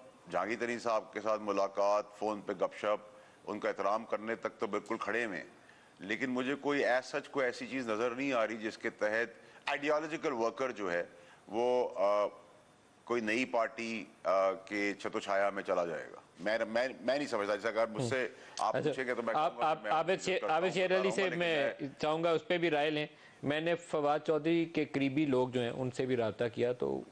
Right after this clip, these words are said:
Speaker 2: उनसे मुझे अभी तक तस्दीक नहीं हुई कि फवाद चौधरी की ऐसी कोई intent है। मैं उनसे तस्दीक नहीं भी कर पाया। आबिद शेर अली, आप बताइएगा, क्या नई सियासी पार्टी इस मौके के ऊपर लोगों में काबिल कबूल हो जाएगी या एक वो काफ लीग वाला तजर्बा होगा,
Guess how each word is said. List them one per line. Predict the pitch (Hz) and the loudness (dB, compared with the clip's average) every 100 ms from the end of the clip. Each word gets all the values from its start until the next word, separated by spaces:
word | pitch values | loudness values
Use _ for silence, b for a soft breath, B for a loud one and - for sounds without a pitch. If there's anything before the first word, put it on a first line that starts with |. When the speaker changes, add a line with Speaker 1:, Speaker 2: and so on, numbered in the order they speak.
| 160 | -6
Speaker 2:
उनसे | 143 165 | -2 0
मुझे | 143 139 | 0 2
अभी | 143 143 | 2 2
तक | 147 - | 0 2
तस्दीक | 120 120 131 | 2 2 2
नहीं | 135 | 2
हुई | 123 110 | 2 2
कि | 123 | 2
फवाद | 120 113 110 | 2 2 4
चौधरी | 123 120 123 | 4 4 2
की | 123 | 2
ऐसी | 113 - | 0 0
कोई | 113 113 | 0 0
intent | 104 120 117 110 | 0 -2 -2 -2
है। | 104 - - - - - | -4 -6 -12 -20 -14 -4
मैं | 117 143 | 0 0
उनसे | 143 131 143 | 0 -2 -2
तस्दीक | 131 113 113 117 | 0 0 0 0
नहीं | 117 | -2
भी | 107 | 0
कर | 113 | 0
पाया। | 104 120 | 2 2
आबिद | 120 147 170 | 2 2 0
शेर | 180 180 | 2 2
अली, | 185 190 | 4 4
आप | 156 | 2
बताइएगा, | 147 127 110 110 113 B B B B - | 0 0 0 0 -2 B B B B 0
क्या | 156 175 | 2 2
नई | 139 151 | 0 0
सियासी | 185 156 151 185 | 0 2 2 0
पार्टी | 156 131 127 - 143 | 0 0 0 2 2
इस | 147 - | 2 2
मौके | 120 113 135 | 0 2 0
के | 127 | 0
ऊपर | 107 139 139 117 - 117 | 0 2 2 0 -8 0
लोगों | 117 117 139 | 2 2 0
में | 143 | 0
काबिल | 123 113 139 | 0 0 0
कबूल | 139 127 135 | 0 0 2
हो | 120 110 | 2 2
जाएगी | 147 170 226 B B - | 0 -2 -8 B B 0
या | 143 156 160 | 2 4 4
एक | 160 156 151 | 2 0 -2
वो | 147 | 0
काफ | 139 143 147 - | 0 2 0 0
लीग | 160 147 | 0 2
वाला | 160 156 | 2 2
तजर्बा | 131 123 127 | 2 2 4
होगा, | 139 156 151 | 2 4 2